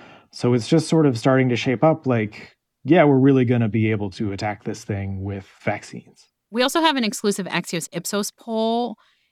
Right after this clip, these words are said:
Speaker 2: that says sixty-one percent of Americans would take a first-generation vaccine. I wonder how our attitude as a country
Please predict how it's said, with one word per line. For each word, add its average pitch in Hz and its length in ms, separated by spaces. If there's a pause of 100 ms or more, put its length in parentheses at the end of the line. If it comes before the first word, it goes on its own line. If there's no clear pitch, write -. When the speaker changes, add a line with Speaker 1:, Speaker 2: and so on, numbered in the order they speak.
(100)
Speaker 2:
that 202 160
says 214 380
sixty-one 240 880
percent 220 380
of 190 80
Americans 180 520
would 180 280
take 190 560 (480)
a 190 80
first-generation 196 1080
vaccine. 202 720
I 226 100
wonder 330 500
how 208 640
our 196 160
attitude 196 440
as 170 140
a 175 60
country 160 720